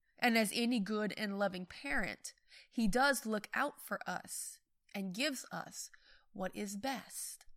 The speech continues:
Yet if there is something that your heart truly, intently desires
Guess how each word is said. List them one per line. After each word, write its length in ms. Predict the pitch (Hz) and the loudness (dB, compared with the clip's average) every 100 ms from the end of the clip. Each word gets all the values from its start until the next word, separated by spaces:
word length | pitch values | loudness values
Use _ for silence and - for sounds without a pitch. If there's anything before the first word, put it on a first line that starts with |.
| - _ _ - - - | -20 _ _ -20 -14 4
Yet 200 | 240 247 | 6 6
if 180 | 262 - | 4 4
there 180 | 240 240 | 4 4
is 200 | 240 - | 2 2
something 600 | - 285 277 214 190 190 | 2 2 0 -2 -2 2
that 180 | 202 | 0
your 140 | 208 208 | 0 -4
heart 440 | - - 285 202 - - | -4 2 4 4 2 -10
truly, 640 | - - 302 277 202 180 - | -6 -2 0 0 -2 -4 -8
intently 800 | 190 190 - 285 285 226 208 175 | -8 -8 -10 -6 -4 -2 -2 -2
desires 1040 | 190 185 208 254 226 - - - - | -4 -2 0 0 -2 -4 -10 -12 -14